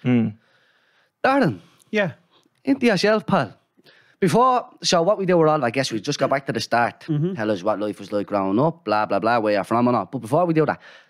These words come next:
Speaker 2: tell us what you actually do first.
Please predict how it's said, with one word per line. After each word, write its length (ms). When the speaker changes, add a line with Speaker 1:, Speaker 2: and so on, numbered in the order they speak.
Speaker 2:
tell 180
us 400
what 160
you 60
actually 400
do 320
first. 560